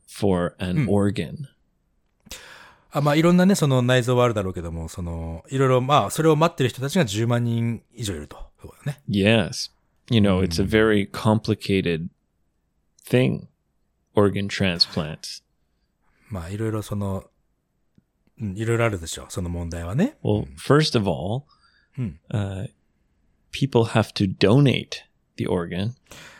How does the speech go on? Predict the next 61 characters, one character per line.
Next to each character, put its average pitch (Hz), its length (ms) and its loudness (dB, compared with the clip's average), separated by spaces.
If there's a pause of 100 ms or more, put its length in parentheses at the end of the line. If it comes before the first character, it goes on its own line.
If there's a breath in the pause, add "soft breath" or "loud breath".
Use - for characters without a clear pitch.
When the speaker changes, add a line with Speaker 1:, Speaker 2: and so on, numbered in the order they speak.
(320 loud breath)
Speaker 2:
は 98 160 -10
い。 82 40 -10
ま 127 180 0
ず 123 100 -2
は 90 80 -2
提 156 280 -2
供 156 220 2
す 143 140 -4
る 143 140 -2
と 98 100 -2
い 76 160 -8
う 67 80 -14
ね、 156 520 0 (120)
そ - 160 -10
の 85 340 -8
意 160 100 0 (120)
思 147 100 4
を 90 40 2
表 110 320 -2
明 107 60 0
し - 120 -6
な 104 60 0
い 98 40 -2
と - 80 -10
い 80 40 -10
け 85 100 -12
な 80 80 -10
い 78 40 -12
わ 76 100 -14
け 71 60 -18
で 73 80 -20
す - 60 -20
よ 104 80 -8
ね。 233 220 2
Speaker 1:
And - 280 0
if 123 260 2
it's 107 260 0
a 101 140 -6
kidney, 113 720 0 (720)
Speaker 2:
う 131 40 -4
ん。 95 420 -4
Speaker 1:
you 107 160 2
have 101 280 -2
two 143 300 4
of 98 100 -2
them, 92 300 -6
so 87 560 -2
you 107 180 2
might 101 260 2
find 98 440 -2
a 95 80 -2
family 110 520 2
member 85 440 -2
that 85 160 -4
will 85 380 -6 (340)
give 123 340 4
you 98 180 0
one 92 300 2
of 87 140 -6
their 85 240 -6
kidneys. 104 840 -2